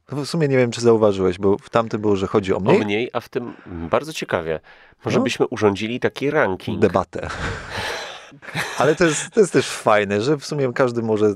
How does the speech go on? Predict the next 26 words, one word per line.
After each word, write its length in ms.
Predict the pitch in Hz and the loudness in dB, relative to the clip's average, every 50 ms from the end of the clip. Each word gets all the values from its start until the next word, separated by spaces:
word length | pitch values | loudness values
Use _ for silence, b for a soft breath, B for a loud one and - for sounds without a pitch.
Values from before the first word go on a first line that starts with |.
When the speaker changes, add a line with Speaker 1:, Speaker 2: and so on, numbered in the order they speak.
| - _ _ | -2 _ _
Speaker 1:
trochę 260 | - - - 110 104 | -12 -8 -6 -4 -4
znaleźć 360 | 95 110 107 104 101 95 - | 0 0 0 2 0 0 -2
jakieś 240 | 104 95 - 98 92 | -4 -4 -6 -8 -10
swoje 320 | - - - 117 113 104 | -6 0 2 4 4 4
podejście, 720 | - - 95 90 101 104 110 113 - - - 127 127 135 - _ _ | 2 0 0 4 4 4 4 2 -2 0 2 2 2 2 -2 _ _
szukać 440 | - - 127 113 - 113 101 - - | -6 -4 -4 -2 -2 -2 -4 -4 -6
tych 280 | - - 104 - - | -8 -8 -8 -8 -8
różnych 360 | - 104 107 104 113 104 98 - | -6 -6 -6 -4 -6 -8 -6 -2
podejść. 340 | - 107 110 110 104 - | 0 0 2 2 0 -2
One 220 | - 117 113 117 110 | -4 -2 -2 -2 -2
się 140 | - - 120 | -2 -4 -4
nie 80 | 117 | -2
muszą 280 | 117 120 120 - 123 107 | -2 -2 -2 -2 -2 -2
wykluczać, 580 | 101 107 104 - - 135 139 - 127 110 - - | -2 -2 -4 -2 -2 -4 -2 0 -2 -2 -2 -4
tylko 520 | - 110 110 - - 107 104 98 95 - _ _ - | -8 -8 -8 -4 0 0 0 0 0 -6 _ _ -6
inaczej 440 | 113 113 113 104 - - 104 98 | -2 0 0 0 0 -2 -4 -4
kłaść 300 | - - - 98 - - - | -2 0 -2 -2 -2 -2 -8
akcenty, 600 | - - - - - 92 90 87 - 90 90 90 - | -8 -8 -6 -2 -2 -2 -2 -4 -8 -8 -8 -8 -8
nie? 220 | 110 110 123 123 _ | -8 -8 -8 -8 _
Speaker 2:
Właściwie, 260 | - 120 - - 117 | -12 -10 -4 -4 -4
bo 100 | 104 110 | -4 -4
pytanie, 440 | 107 _ - 127 - 117 117 123 123 | -6 _ -10 -8 -6 -6 -6 -6 -8
co 120 | 120 - - | -12 -12 -12
to 100 | 120 107 | -10 -6
znaczy 300 | 101 113 113 - 127 110 | -4 -4 -4 -4 -6 -2
więcej? 580 | 113 120 104 87 85 - - - - - 107 | 0 0 0 0 -2 -8 -12 -12 -12 -14 -14